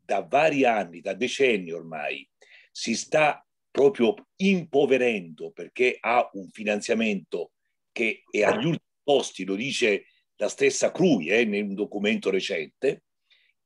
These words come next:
finalizzato ad altro negativo. Ecco, un paese così, anche la sua, il fatto che molta produttività del paese è molto alta, come ha detto bene il relatore,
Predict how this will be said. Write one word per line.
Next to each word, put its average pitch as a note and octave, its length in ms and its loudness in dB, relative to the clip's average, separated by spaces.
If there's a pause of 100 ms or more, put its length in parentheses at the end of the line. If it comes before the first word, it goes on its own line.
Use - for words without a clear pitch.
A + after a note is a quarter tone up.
(140)
finalizzato F#2 640 0
ad F2 120 2
altro E2+ 580 -2
negativo. F2+ 800 0 (640)
Ecco, A#2+ 320 2
un C3+ 120 6
paese E3+ 360 4
così, F3+ 500 -4 (640)
anche D#3+ 680 -2
la C3 180 0
sua, D3+ 500 2 (520)
il B2 160 -16
fatto D#3 320 2
che C3 140 0
molta B2 1120 0
produttività A#2 880 -2
del A2 200 -2
paese A2 640 -2
è G#2+ 100 -10
molto G#2 400 -2
alta, D#2+ 260 -2
come F2 180 -14
ha E2+ 40 -20
detto G2 260 -2
bene F#2 220 -6
il F2 80 -16
relatore, F2 580 -18